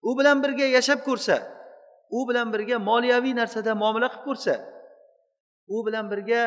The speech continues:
bir hayotda bir qiyinchiliklarga tushib ko'rsa, ana o'sha paytda uni ta'mi chiqadi. Odamlarga bu hayot xuddiki bir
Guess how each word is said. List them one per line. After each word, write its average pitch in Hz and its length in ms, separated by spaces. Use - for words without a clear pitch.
bir 226 120
hayotda 196 580
bir 202 120
qiyinchiliklarga 208 800
tushib - 260
ko'rsa, 196 340
ana 220 200
o'sha 196 240
paytda 196 340
uni 185 240
ta'mi 160 280
chiqadi. 117 360
Odamlarga 220 640
bu 214 140
hayot 226 360
xuddiki 240 560
bir 214 140